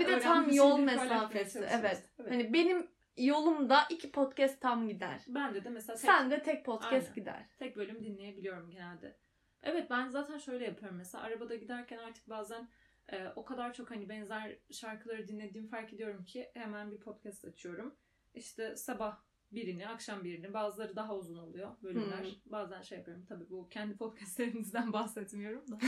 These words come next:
Speaker 2: e, başkalarını <laughs> dinliyorum falan, neyse. Böyle, e, vaktimizi verimli değerlendirmeye çalışsak bile
Speaker 1: Hı hı.
Speaker 2: yolda yine de şey oluyor, yani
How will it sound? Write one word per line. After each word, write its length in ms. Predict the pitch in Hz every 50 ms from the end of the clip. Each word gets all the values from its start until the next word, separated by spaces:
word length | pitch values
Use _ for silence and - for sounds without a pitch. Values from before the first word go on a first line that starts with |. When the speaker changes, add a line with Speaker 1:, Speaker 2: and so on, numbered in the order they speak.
| 269 - - - - 269 - 277 247 220
Speaker 2:
e, 200 | 214 214 208 -
başkalarını 1080 | 254 269 277 - - - 233 226 285 269 247 226 233 226 220 262 254 277 247 233 196
<laughs> 0 |
dinliyorum 580 | 202 226 214 196 190 196 190 190 180 180 190 202
falan, 380 | 196 - 202 190 196 220 220 220
neyse. 360 | 214 208 202 - - - - - - - - - - - - _ _ 262
Böyle, 300 | 285 294 302 285 240 285
e, 560 | 302 302 - - 208 208 202 202 202 190 190
vaktimizi 480 | 226 233 226 - - 254 247 220 226 220
verimli 420 | 240 226 226 233 233 233 226 208
değerlendirmeye 560 | 214 208 208 208 214 220 220 214 214 226 220
çalışsak 540 | 220 - - 196 196 - - - 285 - -
bile 280 | 196 175 180 185 - 349 _
Speaker 1:
Hı 60 | - 220
hı. 100 | 202 208
Speaker 2:
yolda 520 | 202 185 175 160 - 196 220 311 403 - _ _ _ _ _ _
yine 320 | - 247 277 285 269 226 202
de 240 | 247 277 311 - -
şey 220 | - - - 220 196
oluyor, 360 | 175 165 165 160 160 170 202
yani 220 | 208 196 190 190